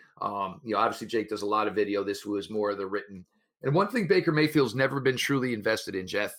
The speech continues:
and the injury and the recovery is something that maybe might be a little bit difficult here for this offseason when he truly needs it. But is, i-, i-, it's, is it time for Baker Mayfield to say, "Look, whatever I have done in the past, as far as, you know,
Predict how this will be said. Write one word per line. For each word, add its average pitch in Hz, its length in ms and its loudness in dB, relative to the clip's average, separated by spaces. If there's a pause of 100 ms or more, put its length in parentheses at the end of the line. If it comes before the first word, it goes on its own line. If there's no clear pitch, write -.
(120)
and 117 540 -2
the 147 160 2
injury 170 640 2
and 131 100 -2
the 117 80 -2
recovery 123 720 2 (380)
is 117 140 -8
something 143 280 2
that 120 180 -6
maybe 123 440 2
might 110 240 0 (160)
be 117 160 -2
a 113 60 0
little 117 160 0
bit 104 180 -4
difficult 117 480 0
here 113 160 -2
for 110 100 -8
this 107 200 -4
offseason 110 460 -2
when 107 100 -6
he 104 40 -6
truly 107 320 -6
needs 110 240 -4
it. 113 100 0 (680)
But 156 100 6
is, - 280 4 (180)
i-, - 20 -4
i-, - 60 -4 (260)
it's, - 540 -2
is 165 160 6
it 170 160 -4
time 143 400 0
for 135 160 2
Baker 135 280 4
Mayfield 131 500 0
to 123 80 -10
say, 131 200 0
"Look, 120 220 -2
whatever 123 400 2
I 127 140 4
have 110 180 -2
done 117 200 2
in 113 80 -8
the 110 60 -6
past, 113 540 0 (800)
as 117 240 -4
far 123 440 2
as, 110 300 0
you 110 140 -8
know, 101 80 -14